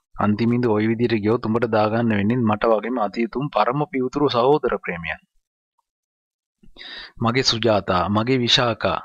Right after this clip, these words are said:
දේවි බාලිකා. ඉතින් කෝකිලයන්ගේ මචං, කෝකිල නාදේ මචං. කැරගිල දෙකට නැවිලා. හීන් අනින්, හීන් අනින් එයි නැගී."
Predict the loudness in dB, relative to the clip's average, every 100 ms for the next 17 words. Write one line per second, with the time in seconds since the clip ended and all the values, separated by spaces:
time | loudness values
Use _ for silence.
0 | -12 _ -8 0 2 2 0 2 0 0
1 | -2 -4 -4 _ _ _ _ -10 -4 -2
2 | 0 2 2 2 0 2 0 0 0 0
3 | -2 -4 -12 _ _ 0 2 2 0 0
4 | 0 0 0 -2 -2 -6 -8 -16 _ _
5 | -2 0 0 -2 -2 -4 -4 -2 -2 -2
6 | -4 -8 -12 _ -20 -20 -20 -20 -6 0
7 | 2 2 0 0 -4 -2 0 2 2 0
8 | 0 -2 -2 -2 0 0 0 -4 -10